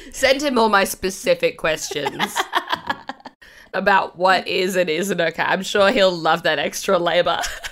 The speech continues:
Speaker 2: Yeah, yeah, no, that's what he loves to do for
Speaker 1: Yeah.
Speaker 2: us whiteys. <laughs> Well, he's, he's, he's very, yeah, he loves talking about it 'cause he's, like, he's just recently started in a new role,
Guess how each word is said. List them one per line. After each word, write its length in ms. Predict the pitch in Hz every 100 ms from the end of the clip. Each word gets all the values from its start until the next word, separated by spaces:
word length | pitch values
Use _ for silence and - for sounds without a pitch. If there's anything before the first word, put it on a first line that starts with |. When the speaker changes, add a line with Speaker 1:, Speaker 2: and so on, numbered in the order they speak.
| - - - - - - - - - - - - -
Speaker 2:
Yeah, 200 | 254 254
yeah, 160 | 190 202
no, 140 | 190
that's 280 | 190 185 -
what 180 | - 202
he 140 | 185 202
loves 720 | 180 175 160 143 - - -
to 120 | -
do 340 | 190 - - 202 202 _ -
for 160 | -
Speaker 1:
Yeah. 160 | 165 139
Speaker 2:
us 40 |
whiteys. 640 | - 120 113 110 - - - - -
<laughs> 500 | - - 311 - - - _ - _ _ - - - - 554 539 -
Well, 180 | 285 302
he's, 240 | 349 392 -
he's, 260 | 349 440
he's 200 | 440 330
very, 340 | 269 294 277 185
yeah, 180 | 196 175
he 140 | 247
loves 220 | 208 185
talking 200 | 196 175
about 100 | 170
it 40 | -
'cause 160 | 240
he's, 180 | 247 240
like, 240 | 208 104 -
he's 320 | 202 214 196 -
just 220 | 190 -
recently 400 | 170 - 120 160
started 400 | - 175 165 170
in 120 | 165
a 80 | 160
new 340 | 156 156 151 147
role, 680 | 160 160 160 165 156 151